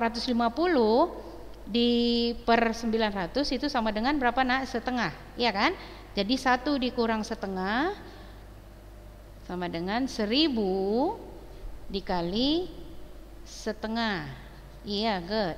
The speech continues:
Sama dengan lima ratus, apa, Nak? Lima ratus joule. Itulah besar usaha yang dilakukan mesin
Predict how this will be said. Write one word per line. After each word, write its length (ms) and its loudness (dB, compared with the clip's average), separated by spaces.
Sama 240 -2
dengan 320 0
lima 400 0
ratus, 720 0
apa, 240 -2
Nak? 240 -2
Lima 240 -2
ratus 560 0
joule. 560 0
Itulah 640 4
besar 480 4
usaha 400 2
yang 240 2
dilakukan 560 -2
mesin 640 0